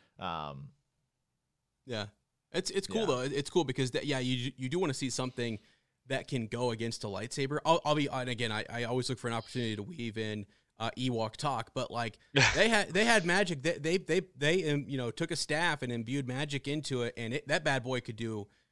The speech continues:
Speaker 2: yeah, it might act, that's a wooden staff that might actually be able to hold up against a lightsaber because it had magic in it. So, I mean,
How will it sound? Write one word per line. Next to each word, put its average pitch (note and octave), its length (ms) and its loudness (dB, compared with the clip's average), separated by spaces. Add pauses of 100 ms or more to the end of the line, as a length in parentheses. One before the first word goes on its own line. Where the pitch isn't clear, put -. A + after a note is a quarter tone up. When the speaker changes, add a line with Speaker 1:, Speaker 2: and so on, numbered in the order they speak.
(160)
Speaker 2:
yeah, C3 160 2
it E3 180 6
might E3 180 8
act, D3 240 4
that's F3+ 260 6
a C3 60 2
wooden D#3 360 2
staff C#3 460 0
that B2+ 140 -4
might C#3+ 180 2
actually C#3 280 0
be C3 120 2
able B2 120 0
to A#2+ 60 -2
hold B2 200 -2
up A2+ 120 -6
against A2 380 -4
a - 20 -4
lightsaber F#2+ 500 -6
because A2 240 -4
it A2 100 -4
had G#2+ 280 -6 (340)
magic G2+ 720 -6
in F#2+ 160 -6
it. C#2 160 -10
So, F#2+ 360 -2
I G2 40 -4
mean, G#2+ 240 -2